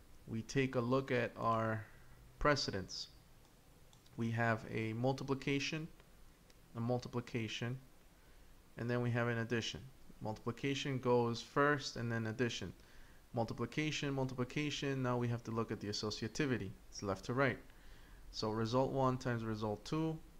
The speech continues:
it's gonna give you one fifty. Result one times result two is gonna give you one fifty. So one fifty plus one fifty will give you three hundred. So if I run this, that's what I should get, three hundred. Okay?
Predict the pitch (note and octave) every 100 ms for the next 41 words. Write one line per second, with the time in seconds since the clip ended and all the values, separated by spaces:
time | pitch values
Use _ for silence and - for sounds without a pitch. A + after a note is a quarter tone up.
0 | - B2+ - G#2+ G#2 G2+ G2+ G#2+ G#2 -
1 | C#3+ - C#3+ C#3 - - - - - A2
2 | G2+ A2+ A2+ A2+ A#2 A#2+ A#2 G#2+ G#2 F#2+
3 | G2 F#2+ - D#3+ C3+ A#2+ - A2+ G#2+ G#2
4 | G2+ G2 G2+ G2+ - D3 C3+ C3 B2 A2
5 | G#2 B2 - B2+ - B2 - B2 A2+ G#2+
6 | - - G#2+ A2 - C#3+ C#3 C#3 B2+ G#2+
7 | G#2+ G2+ G#2 G2+ - A2 G2 B2+ B2 E2+
8 | - - - - - - - - - -
9 | B2+ C3 - A#2 A2 B2 D#3 A2 C3 C3
10 | - - - - - - - G2 - G#2
11 | G2 - G#2 G2+ F#2 - - - - G2
12 | G#2 F#2 - - - - - - - -
13 | - - - - - - - - - -
14 | A#2